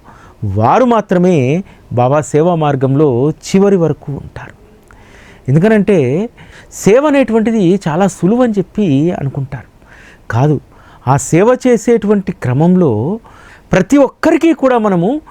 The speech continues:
జవాబుదారీతనంగా ఉండాలి. ఇటువంటి పరిస్థితుల్లో మనకు ఎదురయ్యేటువంటి ప్రతి పరీక్షలో కూడా బాబా గెలిపిస్తారనేటువంటి ధైర్యం మనకుండాలి. హేమాహేమీలకే ఇది తప్పలేదు.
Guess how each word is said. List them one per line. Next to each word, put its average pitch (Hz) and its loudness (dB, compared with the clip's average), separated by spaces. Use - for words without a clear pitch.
జవాబుదారీతనంగా 175 0
ఉండాలి. 123 -6
ఇటువంటి 302 2
పరిస్థితుల్లో 240 0
మనకు 170 0
ఎదురయ్యేటువంటి 226 0
ప్రతి 247 0
పరీక్షలో 208 0
కూడా 143 -6
బాబా 143 0
గెలిపిస్తారనేటువంటి 180 0
ధైర్యం 151 0
మనకుండాలి. 120 -10
హేమాహేమీలకే 262 2
ఇది 185 0
తప్పలేదు. 156 -4